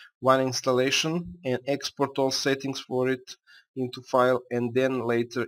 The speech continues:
import that file, uh, on another installation and apply the same settings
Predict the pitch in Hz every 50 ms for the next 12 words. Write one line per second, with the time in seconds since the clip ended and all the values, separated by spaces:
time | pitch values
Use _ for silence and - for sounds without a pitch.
0 | - 123 135 131 131 127 - 123 120 117 123 123 120 - - - 127 117 117 113
1 | 113 113 113 - - _ - 110 110 110 110 113 107 - - - 113 117 120 113
2 | 117 117 117 113 113 113 113 117 - - 117 113 113 110 110 - - 117 110 -
3 | - 117 113 113 110 113 - - 113 113 113 113 110 107 107 - - - 127 117
4 | 113 113 - - 120 110 110 - 117 117 110 - - -